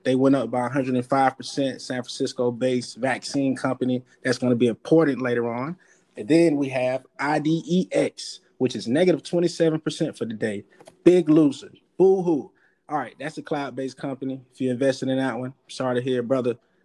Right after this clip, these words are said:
I would goddamn sell it, and I would jump back in right now 'cause it's bound to go up. And that brings us to our cool trends of the market, which are vaccine stocks. I wrote that before I even found out the biggest winner of the day.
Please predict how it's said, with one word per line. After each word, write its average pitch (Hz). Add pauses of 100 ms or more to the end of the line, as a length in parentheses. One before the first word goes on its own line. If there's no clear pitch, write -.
I 117
would 117
goddamn 120
sell 147
it, - (320)
and 113
I 113
would 113
jump 123
back 131
in 135
right 123
now 110
'cause 104
it's 113
bound 131
to 123
go 120
up. 98 (500)
And 113
that 135
brings 147
us 139
to 147
our 123
cool 180
trends 165
of 143
the 127
market, 131 (320)
which 135
are 113
vaccine 135
stocks. - (380)
I 120
wrote 135
that 143
before 123
I 131
even 127
found 135
out 127
the 127
biggest 123
winner 123
of 113
the 117
day. 98